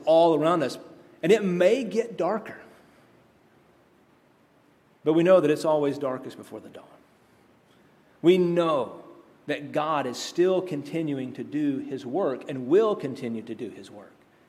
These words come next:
And this is what the prophet is trusting in. He says, "God, revive your work." He knows that God's going to do this because he knows that God has promised to. But he's just reminding God, and sometimes we feel like we need to remind God, "Remember,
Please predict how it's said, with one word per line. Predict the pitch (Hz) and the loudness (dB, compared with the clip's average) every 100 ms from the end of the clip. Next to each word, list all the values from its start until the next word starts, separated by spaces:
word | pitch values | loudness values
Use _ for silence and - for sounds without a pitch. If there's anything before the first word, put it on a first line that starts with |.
| _ - | _ -2
And | 170 | 6
this | 208 240 | 6 6
is | 196 | 4
what | 190 185 | 4 4
the | 165 | 2
prophet | - 180 175 | -2 -4 -2
is | 151 147 | -2 -2
trusting | 220 240 156 131 | -4 -4 -4 -6
in. | |
He | 123 165 | -4 -4
says, | 170 - | -4 -2
"God, | 190 147 160 | 0 0 0
revive | 151 165 226 214 | 0 2 2 4
your | 202 | 2
work." | - | 2
He | 269 302 | 0 0
knows | 160 180 160 160 | 2 2 2 0
that | 147 | -2
God's | 143 147 139 | -2 -2 -2
going | 151 131 | -4 -6
to | |
do | 117 285 | -4 -2
this | 165 | -2
because | - 151 151 | -4 -6 -6
he | 196 | -2
knows | 196 190 180 | 2 2 2
that | 165 | -2
God | 180 175 | -4 -4
has | 170 | -6
promised | 196 262 214 - | -6 -6 -8 -10
to. | - 98 - _ _ _ _ _ _ _ _ - | -14 -16 -20 _ _ _ _ _ _ _ _ 2
But | 190 | 2
he's | 202 | 4
just | 302 294 | 0 2
reminding | 247 202 175 185 226 196 151 | 2 2 2 4 4 2 2
God, | 147 | 2
and | 160 | 2
sometimes | 233 262 254 214 | 0 2 2 2
we | 190 | 0
feel | 208 220 220 | -2 2 4
like | 202 190 | 4 4
we | |
need | 190 185 | 4 4
to | |
remind | 175 165 175 | 2 0 0
God, | 151 139 | 0 0
"Remember, | 160 220 247 - | 0 2 0 -2